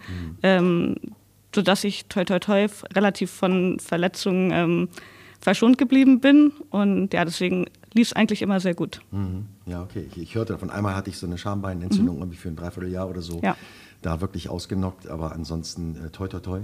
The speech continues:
Speaker 1: und so
Speaker 2: Mhm.
Speaker 1: soll's auch bleiben, äh, Verletzungen verschont geblieben. Ja, also der Weltmeistertitel mit der U zwanzig da in Kanada, auch schon so jung quasi, ne? Und dann auch tatsächlich dein bisher einziges, aber dein Nationalmannschaftsdebüt dann in zwanzig achtzehn, im Jahr drauf,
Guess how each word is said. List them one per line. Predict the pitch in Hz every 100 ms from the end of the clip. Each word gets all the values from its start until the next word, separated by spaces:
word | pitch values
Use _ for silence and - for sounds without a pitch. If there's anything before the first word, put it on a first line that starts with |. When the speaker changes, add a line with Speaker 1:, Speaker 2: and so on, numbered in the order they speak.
| 107
Speaker 1:
und | - 196
so |
Speaker 2:
Mhm. | -
Speaker 1:
soll's | 87 -
auch | -
bleiben, | 85 82 85 80
äh, | 85
Verletzungen | 85 78 - 78 71 78 - _ -
verschont | 95 - 87 78
geblieben. | 73 71 -
Ja, | 82 107 90 - - - - -
also | 113 107 104 - - - _ _ _ _ _ - 107
der | 101
Weltmeistertitel | 123 135 135 123 131 113
mit | 110
der | 110
U | 120
zwanzig | 110 - 190 - 127
da | - 98
in | 101
Kanada, | 98 117 123 135 139
auch | 87 98
schon | - 113
so | 101 113 110
jung | 127 104 117 131 175 165
quasi, | - 139 139 117
ne? | 110
Und | 110 104
dann | 123 131 - - - -
auch | 151
tatsächlich | 160 156 120 156 -
dein | 104 123 151
bisher | 143 120 - 113
einziges, | 110 139 190 185 -
aber | 101 139
dein | 131 117 135 110
Nationalmannschaftsdebüt | 113 120 131 135 92 82 - 78 87 78 92 82 82
dann | 87
in | 85 95
zwanzig | - 107 104 120
achtzehn, | - - 78
im | 78
Jahr | 82
drauf, | 85 - 90 110